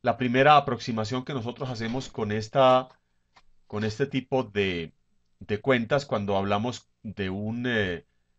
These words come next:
eh, T L cuatro treinta y uno, aunque él tiene un voltaje muy exacto que es dos punto cuarenta y nueve voltios, nosotros siempre hacemos cuentas con un voltaje de referencia de dos coma cinco.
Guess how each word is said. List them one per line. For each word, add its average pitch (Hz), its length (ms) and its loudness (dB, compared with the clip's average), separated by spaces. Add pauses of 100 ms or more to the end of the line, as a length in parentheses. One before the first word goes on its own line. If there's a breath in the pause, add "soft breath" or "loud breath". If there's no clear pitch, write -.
(260)
eh, 90 300 -8
T 131 220 4
L 135 140 2
cuatro 143 300 0
treinta 117 320 -2
y 127 60 2
uno, 110 400 -2
aunque 104 400 -2
él 110 120 -4
tiene 139 300 0
un 139 400 -2
voltaje 131 440 0
muy 139 200 -2
exacto 127 600 2
que 101 420 -4
es 104 100 -4
dos 117 360 -4
punto 117 360 -10
cuarenta 98 380 -6
y - 20 -8
nueve 104 240 -6
voltios, 110 560 -2 (420 soft breath)
nosotros 127 680 -4
siempre 151 460 -2
hacemos 143 400 -4
cuentas 156 480 -4
con 123 140 -8
un 117 80 -6
voltaje 123 340 -2
de 127 80 0
referencia 120 480 -6
de 113 100 -4
dos 95 200 -8
coma 107 160 -8
cinco. 98 200 -8